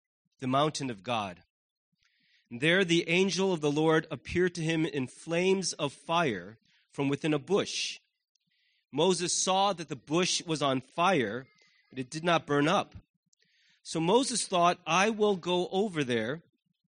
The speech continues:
<clears throat> What's going on? So Moses thought, "I will go over and see this strange sight, why the bush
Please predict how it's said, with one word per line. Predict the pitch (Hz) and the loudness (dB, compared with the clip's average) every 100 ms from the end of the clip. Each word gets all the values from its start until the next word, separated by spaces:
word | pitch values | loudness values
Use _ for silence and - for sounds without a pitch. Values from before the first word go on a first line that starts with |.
| _ _ | _ _
<clears throat> | _ _ _ _ _ - | _ _ _ _ _ -20
What's | 226 - - _ _ _ _ _ _ _ _ _ | -20 -20 -20 _ _ _ _ _ _ _ _ _
going | - 107 | -20 -20
on? | 101 110 _ _ _ _ _ _ 1077 _ _ _ _ _ _ _ _ _ _ | -20 _ _ _ _ _ _ _ _ _ _ _ _ _ _ _ _ _ _
So | - 185 | -14 -8
Moses | 175 214 226 185 - | 0 0 0 -2 -2
thought, | 156 151 - _ _ - | 2 2 2 _ _ -2
"I | 156 | 2
will | 196 214 | 6 6
go | 180 185 185 | 6 6 6
over | 175 190 127 113 120 _ _ _ | 6 6 4 -6 -6 _ _ _
and | 147 147 147 | -2 0 0
see | - 190 202 214 208 | 0 0 0 -2 -4
this | 156 147 160 | -4 0 0
strange | - - 170 185 190 185 | 0 -2 0 4 4 2
sight, | - - 196 110 110 - - _ _ _ _ | -2 0 0 0 -4 -16 -20 _ _ _ _
why | 113 143 156 175 | -2 4 6 6
the | 175 | 4
bush | 165 131 127 127 - | 0 2 2 2 -6